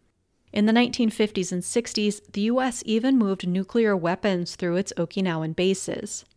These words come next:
To be clear, the U S wasn't the only motivating force behind this military buildup. Under Japan's nineteen forty-five constitution, which American authorities wrote,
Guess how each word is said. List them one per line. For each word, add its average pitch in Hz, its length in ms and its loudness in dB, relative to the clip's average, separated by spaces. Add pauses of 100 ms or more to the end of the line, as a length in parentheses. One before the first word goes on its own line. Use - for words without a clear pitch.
(120)
To 254 100 4
be 320 140 6
clear, 285 680 2
the 226 140 -2
U 320 240 6
S 277 220 4
wasn't 196 500 2
the - 220 -4
only 202 320 4
motivating 185 600 2
force 190 440 -2
behind 180 400 -4
this 208 260 -4
military 175 520 -2
buildup. 175 600 0 (520)
Under 196 200 2
Japan's 214 560 -2
nineteen 196 400 -2
forty-five 190 640 -2
constitution, 196 1080 -2 (240)
which - 460 2
American 185 840 2
authorities 170 560 2
wrote, 190 420 4